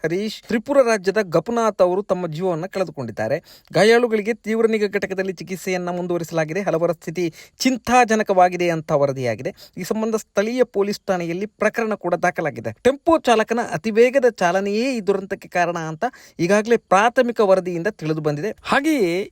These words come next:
ಈ ವಾಹನ ಕೆ ಎ ಟ್ವೆಂಟಿ ಒನ್ ಸೆವೆನ್ ಏಟ್ ಜೀರೋ ಏಟ್ ಏನ್ ಈ ವಾಹನ ಇದೆ, ಗೂಡ್ಸ್ ವಾಹನ, ಇದರಲ್ಲಿ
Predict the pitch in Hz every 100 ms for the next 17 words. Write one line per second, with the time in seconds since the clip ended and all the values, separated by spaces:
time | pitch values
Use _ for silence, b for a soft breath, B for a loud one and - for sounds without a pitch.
0 | _ 233 254 269 185 185 196 170 110 _
1 | _ - 202 226 240 214 190 175 220 214
2 | 220 226 - 196 214 226 220 - - 135
3 | - 214 220 190 175 147 147 175 208 185
4 | 147 160 190 170 165 180 143 175 165 156
5 | 151 156 214 180 196 233 220